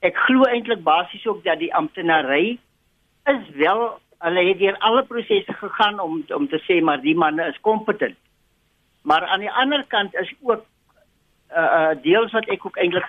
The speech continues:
voel as gevolg van die feit dat 'n man miskien, dat hulle miskien hulle werk kan verloor of so. Uh, uh, dan moet hulle dan, they've got to toe the line, as ek nou moet in Engels in, uh,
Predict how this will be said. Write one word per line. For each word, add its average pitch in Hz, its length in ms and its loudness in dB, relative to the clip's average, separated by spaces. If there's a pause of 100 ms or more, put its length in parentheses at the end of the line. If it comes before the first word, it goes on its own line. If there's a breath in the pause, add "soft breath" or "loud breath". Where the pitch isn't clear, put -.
voel 202 180 4
as 165 120 0
gevolg 170 340 -2
van 170 100 2
die 156 100 4
feit 156 200 4
dat 147 160 2
'n 139 100 -2
man 143 220 2
miskien, 156 340 -2
dat 143 160 2 (140)
hulle 139 340 2
miskien 143 340 2
hulle 139 220 4
werk 143 280 0
kan 151 260 -2
verloor 135 300 2
of 127 100 2
so. 135 260 4
Uh, 110 60 2 (880)
uh, 156 500 2
dan 175 220 2
moet 285 160 -2
hulle 247 280 2
dan, 202 260 0
they've 185 320 2
got 185 220 -4
to 196 140 -10
toe 208 180 4
the 190 120 4
line, 175 260 2
as 170 100 -6
ek 170 120 -16
nou 160 120 -4
moet 151 160 -4
in 143 100 -8
Engels 196 340 2
in, 160 160 0
uh, 147 360 2